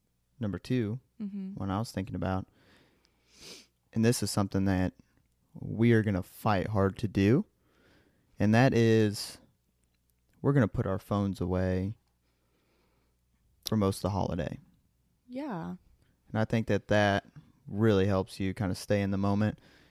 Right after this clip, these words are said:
Speaker 1: and not be
Speaker 2: Mm-hmm.
Speaker 1: so caught up and being in the habit, 'cause, my gosh,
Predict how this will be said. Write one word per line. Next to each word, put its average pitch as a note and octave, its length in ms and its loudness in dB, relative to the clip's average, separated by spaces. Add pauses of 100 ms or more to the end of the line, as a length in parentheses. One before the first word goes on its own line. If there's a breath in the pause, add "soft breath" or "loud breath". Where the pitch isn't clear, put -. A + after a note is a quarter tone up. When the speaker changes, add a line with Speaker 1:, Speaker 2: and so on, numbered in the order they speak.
Speaker 1:
and G#3+ 240 -4
not G2 180 0
be G2 80 -2
Speaker 2:
Mm-hmm. G2 60 -4
Speaker 1:
so F#2+ 180 -2
caught F#2+ 260 0
up F#2+ 220 0 (400)
and F#2 560 -4
being G#2+ 180 2
in F#2+ 80 2
the G2 60 0
habit, G2+ 280 -2
'cause, G2 240 0 (440 soft breath)
my B2 160 6
gosh, F#2+ 340 4